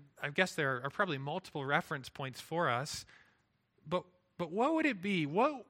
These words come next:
what would it be that we need to keep our eyes on if we're going to keep moving in the right direction as God's people? Well, it's our future resurrection and the realities that go with the end. And if you lose sight of those things,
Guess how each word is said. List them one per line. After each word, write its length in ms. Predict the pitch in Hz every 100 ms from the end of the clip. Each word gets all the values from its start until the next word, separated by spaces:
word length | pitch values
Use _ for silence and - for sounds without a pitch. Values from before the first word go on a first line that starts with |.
| _
what 240 | 175 262 311
would 80 |
it 120 | 294 202
be 200 | 208 202
that 120 | 165
we 120 | 214
need 100 | 240
to 80 | 196
keep 280 | - 208 180
our 140 | 165
eyes 400 | 156 180 190 175
on 340 | 156 143 147 160 - - -
if 180 | 151 -
we're 140 | 196
going 240 | 214 208
to 80 | 180
keep 340 | 170 - 220 175
moving 360 | 180 170 165
in 100 | 160
the 80 | 151
right 200 | 160 202
direction 520 | 151 151 151 - 156 143
as 200 | 139 -
God's 400 | 139 135 135 -
people? 500 | - 175 - 110 - _ _ _ _ _ _ _ _ _ - -
Well, 160 | 170 208
it's 140 | -
our 100 | 208
future 440 | - 226 269 269
resurrection 720 | 214 190 185 170 170 - - 151
and 100 | 147
the 120 | 147
realities 680 | 147 156 160 196 208 190 -
that 220 | 165 131
go 380 | 156 151 147 151 -
with 400 | 135 147 139 - 135
the 220 | 135 123
end. 340 | 127 117 113 - - -
And 80 | 156
if 120 | 156
you 200 | 165 247
lose 280 | 285 277 254
sight 320 | - 214 214
of 200 | 196 156
those 320 | 165 175 175
things, 520 | - 165 156 143 143